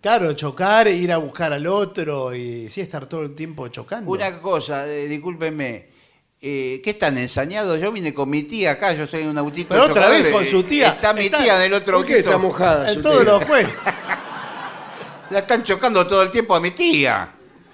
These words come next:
Speaker 1: Si su tía vino, hizo ci-, cien metros libre,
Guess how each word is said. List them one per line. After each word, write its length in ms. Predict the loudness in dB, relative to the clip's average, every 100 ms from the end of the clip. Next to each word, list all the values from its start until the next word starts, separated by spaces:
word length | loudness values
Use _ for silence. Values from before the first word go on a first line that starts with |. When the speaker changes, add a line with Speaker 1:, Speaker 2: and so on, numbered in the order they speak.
| -18 -18 -20 -20 -20 -20 -20 -20 -18
Speaker 1:
Si 160 | -6 -2
su 160 | 0 2
tía 280 | 6 6 6
vino, 360 | 4 4 4
hizo 280 | 4 2 0
ci-, 260 | 0 -6 -6
cien 240 | -4 -4
metros 360 | -2 2 2 4
libre, 500 | 4 4 4 2